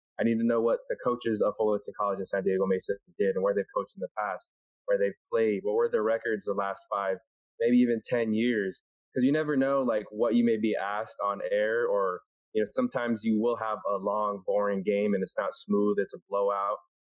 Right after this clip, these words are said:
You have to fill that dead time, and you can't just, if it's a blowout, you're not gonna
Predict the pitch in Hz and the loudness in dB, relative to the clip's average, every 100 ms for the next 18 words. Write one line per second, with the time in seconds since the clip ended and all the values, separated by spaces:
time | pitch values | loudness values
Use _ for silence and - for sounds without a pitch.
0 | _ 104 110 - - 120 110 95 104 117 | _ -2 -2 -2 -4 -2 -2 -2 0 -2
1 | 123 107 98 98 95 110 101 101 - 110 | -2 -4 -2 -4 -2 -4 -4 -6 -4 -4
2 | 120 113 101 117 127 110 104 107 101 104 | -2 -4 -4 -2 0 0 -2 -2 -2 -4